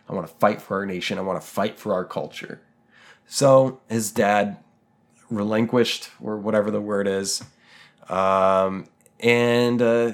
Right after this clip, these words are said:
you know, got him accepted as an officer candidate. And then Heinrich enlisted in a reserve battalion in December of nineteen seventeen,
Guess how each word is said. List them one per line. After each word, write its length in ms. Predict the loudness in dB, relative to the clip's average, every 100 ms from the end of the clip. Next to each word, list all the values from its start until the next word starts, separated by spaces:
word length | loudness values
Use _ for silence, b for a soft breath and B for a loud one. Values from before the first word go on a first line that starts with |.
| -4
you 80 |
know, 160 | -2 -2
got 260 | 0 0 2
him 80 |
accepted 460 | 2 2 0 0 2
as 160 | 2 2
an 80 |
officer 340 | 0 -2 -6 -14
candidate. 500 | -14 -16 -16 -18 -20 _ B B B B -4
And 180 | 0
then 400 | 2 2 2 -2 -10 _
Heinrich 460 | -10 0 4 4 4
enlisted 680 | 2 2 0 2 0 0 -4
in 220 | -4 -2
a 340 | -2 -4 -6 -8
reserve 540 | -6 2 4 4 2
battalion 840 | -6 -8 0 2 4 2 0 -8 -12 _ _ _ _
in 140 | -8 -6
December 680 | -4 0 0 0 -2 -2 -4 b b b b
of 580 | -4 -2 0 -2 -6 -6
nineteen 420 | -4 -4 -6 -6
seventeen, 640 | -4 -6 -4 -4 -4 -8